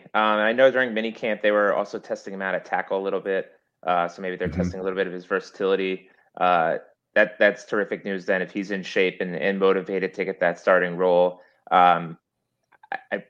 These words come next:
Speaker 1: I probably feel, you know, if, if he is able to, you know, fit, feel,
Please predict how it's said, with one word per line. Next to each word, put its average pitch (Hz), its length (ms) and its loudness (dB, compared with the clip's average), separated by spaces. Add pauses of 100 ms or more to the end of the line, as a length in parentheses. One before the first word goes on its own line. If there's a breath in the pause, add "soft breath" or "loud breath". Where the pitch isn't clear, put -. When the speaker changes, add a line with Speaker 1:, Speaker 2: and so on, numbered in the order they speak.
(120)
Speaker 1:
I - 60 -6
probably 113 500 2
feel, 107 720 0 (640)
you 98 80 -6
know, 90 120 2
if, 90 260 -4
if 104 160 -10
he 117 240 -2
is 110 140 0
able 104 280 0
to, 95 380 2 (100)
you 104 80 -6
know, 90 140 -2
fit, - 520 -8
feel, 113 220 4